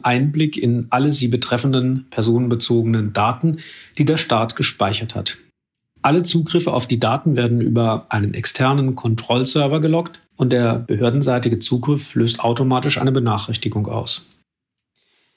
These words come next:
Im Fall eines laufenden Verfahrens kann die Benachrichtigung auch nach Verfahrensabschluss erfolgen.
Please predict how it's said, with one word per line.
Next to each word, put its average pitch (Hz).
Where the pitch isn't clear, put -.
Im 151
Fall 160
eines 143
laufenden 139
Verfahrens 131
kann 135
die 135
Benachrichtigung 151
auch 147
nach -
Verfahrensabschluss 135
erfolgen. 117